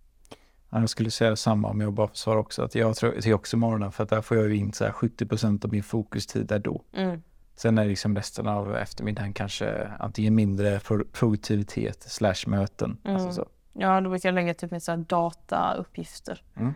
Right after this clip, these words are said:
Speaker 2: Alltså, lägga in K P I-er, typ siffror, så kan man kolla på serier samtidigt, typ, och så
Speaker 1: Mm.
Speaker 2: här, du vet, hjärnan funkar ju inte.
Speaker 1: Mm. <laughs> Nej.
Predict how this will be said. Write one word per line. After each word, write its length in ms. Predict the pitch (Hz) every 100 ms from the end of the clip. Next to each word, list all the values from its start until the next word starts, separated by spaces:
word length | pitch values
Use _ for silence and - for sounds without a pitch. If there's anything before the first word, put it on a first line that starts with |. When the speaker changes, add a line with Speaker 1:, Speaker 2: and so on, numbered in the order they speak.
| - - - _
Speaker 2:
Alltså, 340 | 185 - 175
lägga 320 | 175 185 180
in 280 | 175 175 170
K 180 | - 180
P 120 | -
I-er, 380 | 175 165 165 170
typ 300 | - - -
siffror, 520 | - 180 - - 165
så 140 | 175 -
kan 140 | 185
man 80 | 175
kolla 220 | - 165
på 60 | 165
serier 320 | - 165 160
samtidigt, 580 | - 175 175 - - -
typ, 120 | - -
och 40 |
så 40 | 190
Speaker 1:
Mm. 120 | 117
Speaker 2:
här, 100 | -
du 60 | -
vet, 180 | - 208
hjärnan 360 | 196 170 170
funkar 340 | - 170 - -
ju 60 |
inte. 300 | 185 - 185 - _ _
Speaker 1:
Mm. 220 | 117 113 - - -
<laughs> 240 | - -
Nej. 640 | 156 139 294 262 208 202